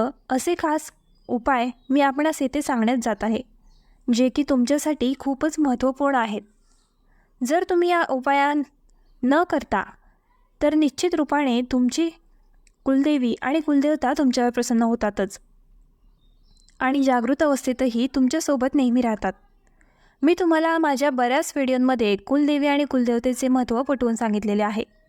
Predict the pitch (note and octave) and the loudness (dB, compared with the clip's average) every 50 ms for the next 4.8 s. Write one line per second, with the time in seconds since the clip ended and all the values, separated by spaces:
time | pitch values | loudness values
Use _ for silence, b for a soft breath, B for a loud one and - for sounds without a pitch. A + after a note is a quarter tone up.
0 | _ _ _ _ _ _ _ _ _ _ _ _ - _ _ _ _ - - D#4 | _ _ _ _ _ _ _ _ _ _ _ _ -20 _ _ _ _ -4 -2 0
1 | D4+ D4+ E4 F4 - - D4 D4 - D4+ C4 B3 B3+ C4 B3 - C4+ C#4 C4 D4+ | 2 2 2 0 0 0 -2 0 2 2 2 2 2 0 2 0 0 0 2 2
2 | C#4 C#4+ D4 - - C#4 C#4 C4 D4+ C#4 - C4 A#3 A3 A3 A#3 C4+ - C4+ B3 | 4 4 4 2 2 0 0 0 -2 -2 -2 -2 -2 0 0 0 0 0 -2 -2
3 | - - G#3 - - - _ _ _ - - C4 B3+ B3 B3 D4 C#4 - C4 B3 | -2 -2 -4 -6 -6 -10 _ _ _ -4 0 0 2 2 2 0 0 0 -2 0
4 | G#3 C#4 D4 D4+ D4 - - C4+ B3+ A#3+ A3+ A3 - A3+ G#3 C4 | 2 2 0 0 0 0 -2 -2 0 0 -2 -2 -2 -2 -2 -2